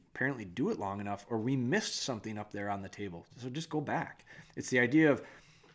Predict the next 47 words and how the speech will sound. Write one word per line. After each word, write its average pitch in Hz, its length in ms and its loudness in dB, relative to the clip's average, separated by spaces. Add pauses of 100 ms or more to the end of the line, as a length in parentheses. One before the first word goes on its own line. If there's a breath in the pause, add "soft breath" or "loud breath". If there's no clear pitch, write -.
(180 loud breath)
in 139 180 6
training, 151 420 6
I 120 80 4
might 123 300 0
take 147 280 2
two - 160 0
steps 135 380 2
forward 127 600 4 (280 loud breath)
and 120 120 4
it, 117 80 -2
everything 123 320 2
goes 120 240 2
good. 170 280 4
Then 120 100 2
I 120 40 2
might 120 200 2
take 127 140 0
another 127 220 0
two 147 180 -2
steps - 260 -2
forward 120 360 2
and 110 140 -4
the 107 60 -4
wheels 117 200 2
fall 117 200 2
off. 156 200 10
So 120 100 -6
then 120 120 -2
I 123 60 0
go, 107 300 -2
"Okay, 113 260 -4 (200 loud breath)
somewhere 160 280 4
between 147 280 2
step - 400 0 (120)
one 143 440 0 (500 soft breath)
or 110 180 2
step 104 280 -2
zero 131 320 4
and 117 100 0
step - 220 -2
four, 127 600 2 (580 soft breath)
we 127 80 2
got 143 320 10
one 139 200 6
and 127 140 0
two 190 300 0
good, 113 380 0